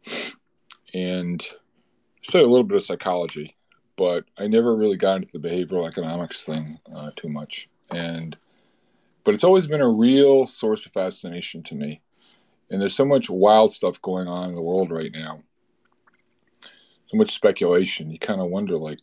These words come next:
you know, what were they thinking? But at any rate, uh, that's what Peter's here to discuss. So I was, uh, out of pocket for a couple hours <laughs> this afternoon. I guess I missed something.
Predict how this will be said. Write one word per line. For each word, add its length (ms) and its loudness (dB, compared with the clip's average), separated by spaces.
you 120 -10
know, 200 -14
what 220 -6
were 100 -4
they 140 -6
thinking? 480 -8
But 120 2
at 60 8
any 120 4
rate, 240 -6
uh, 220 -12
that's 220 -4
what 100 -8
Peter's 300 -6
here 160 -6
to 40 -14
discuss. 520 -4
So 280 4
I 120 4
was, 280 2
uh, 340 4
out 120 -2
of 120 -4
pocket 360 -4
for 120 -10
a 20 -16
couple 280 -6
hours 300 -6
<laughs> 0 -
this 140 -14
afternoon. 460 -4
I 60 -8
guess 220 -6
I 60 -6
missed 260 -4
something. 400 -6